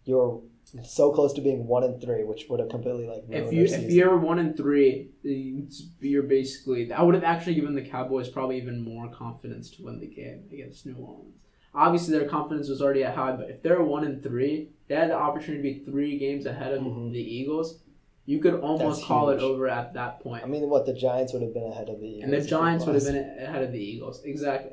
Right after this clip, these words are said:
Speaker 2: It's like, they, this was a must-win game 'cause you could easily make the argument saying they may not make the playoffs if they lose this game. They look, the Eagles had the mentality saying it was a win or go. It was basically a win,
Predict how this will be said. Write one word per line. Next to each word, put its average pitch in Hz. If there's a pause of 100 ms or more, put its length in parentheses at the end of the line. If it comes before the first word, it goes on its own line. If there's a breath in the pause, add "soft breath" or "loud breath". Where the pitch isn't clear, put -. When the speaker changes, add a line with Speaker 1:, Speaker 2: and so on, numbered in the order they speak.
Speaker 2:
It's 147
like, 165 (300)
they, 170
this 180
was 185
a 175
must-win 156
game 135
'cause 139
you 165
could - (140)
easily 165
make 139
the 143
argument 135
saying 127
they 117
may 120
not 120
make 120
the 123
playoffs 120
if -
they 104
lose 107
this -
game. - (540 soft breath)
They 175
look, 202
the 160
Eagles 185
had 160
the 165
mentality 139
saying 127 (180)
it 147
was 143
a 139
win 131
or 127
go. 123
It 135
was 135
basically 143
a 131
win, 127